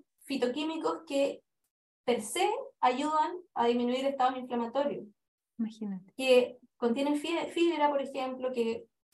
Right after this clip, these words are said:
Speaker 1: rel-, se, mm, relacionan con nuestra microbiota y eso genera metabolitos con nombre y apellido que tienen
Speaker 2: Mm.
Speaker 1: una respuesta antiinflamatoria,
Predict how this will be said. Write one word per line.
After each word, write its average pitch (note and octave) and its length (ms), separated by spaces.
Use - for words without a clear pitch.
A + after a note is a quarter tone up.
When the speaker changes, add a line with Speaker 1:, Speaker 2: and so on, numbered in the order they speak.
Speaker 1:
rel-, A3+ 300
se, G#3 600
mm, G3 240
relacionan A#3+ 440
con D4 120
nuestra C#4 240
microbiota B3+ 500
y B3+ 120
eso - 200
genera C4 500
metabolitos B3+ 880
con A3 200
nombre C4+ 260
y C#4+ 60
apellido C#4+ 720
que - 120
tienen F4 400
Speaker 2:
Mm. E4+ 60
Speaker 1:
una D4+ 180
respuesta D#4 760
antiinflamatoria, C4 1200